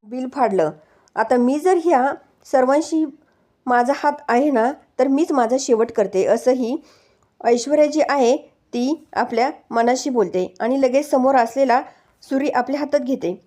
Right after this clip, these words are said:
आणि बोलते की, "आई, आई, मला मारा तुम्ही," असं पण इकडे ही ऐश्वर्या आता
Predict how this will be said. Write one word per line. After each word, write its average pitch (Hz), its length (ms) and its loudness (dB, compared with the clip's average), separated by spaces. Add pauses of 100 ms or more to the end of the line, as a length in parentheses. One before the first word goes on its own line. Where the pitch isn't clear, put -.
(120)
आणि 233 180 0
बोलते 233 280 0
की, 233 220 -2
"आई, 247 220 2 (340)
आई, 254 180 2
मला 254 260 2
मारा 233 260 2
तुम्ही," 233 340 -4 (240)
असं - 240 0
पण 262 200 0
इकडे 254 200 -2 (560)
ही 247 280 -6 (680)
ऐश्वर्या 277 540 0
आता 254 280 0